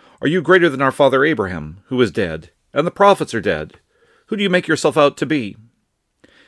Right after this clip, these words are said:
Jesus answered, "If I honor myself, my honor is nothing.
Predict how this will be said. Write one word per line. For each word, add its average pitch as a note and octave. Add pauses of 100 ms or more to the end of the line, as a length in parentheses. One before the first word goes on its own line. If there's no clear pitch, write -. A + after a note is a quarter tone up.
(140)
Jesus A2
answered, G#2 (500)
"If -
I B2+
honor C#3
myself, C3
my A#2
honor A2
is G2+
nothing. G2